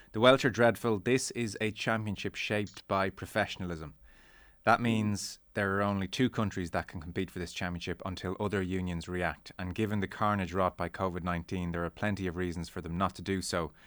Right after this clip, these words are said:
But there is a future for this team and this sport on a level playing field, and it's up to the Irish Rugby Union to even it out. It won't be easy or quick,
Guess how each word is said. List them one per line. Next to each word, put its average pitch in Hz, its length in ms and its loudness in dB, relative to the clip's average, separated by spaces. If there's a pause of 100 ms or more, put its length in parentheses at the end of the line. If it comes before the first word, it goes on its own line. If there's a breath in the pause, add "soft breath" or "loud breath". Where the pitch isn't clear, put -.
(300 soft breath)
But 110 140 4
there 123 100 10
is 135 80 8
a 135 60 6
future 139 280 4
for 117 100 -4
this 117 180 0
team 120 240 0
and 110 160 2
this 101 100 0
sport 113 500 2
on 104 120 0
a 95 60 2
level 98 260 4
playing 95 300 -2
field, 90 300 -2
and 92 140 -2
it's 87 140 -6
up 95 100 -4
to - 80 -12
the 90 100 -2
Irish 87 280 -2
Rugby 92 320 -2
Union 87 560 -2
to - 260 -8
even 90 240 -2
it 85 100 0
out. 80 200 0
It 85 60 -6
won't 95 200 -2
be 101 160 -6
easy 90 220 -4
or 98 80 -2
quick, - 380 -4